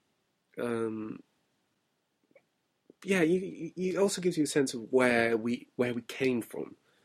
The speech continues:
as such. You, you know, you get to see where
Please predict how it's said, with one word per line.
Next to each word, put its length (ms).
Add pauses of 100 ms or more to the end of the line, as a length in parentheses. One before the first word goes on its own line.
(380)
as 80
such. 460
You, 120
you 160
know, 40 (160)
you 400 (1120)
get 200
to 80
see 220
where 420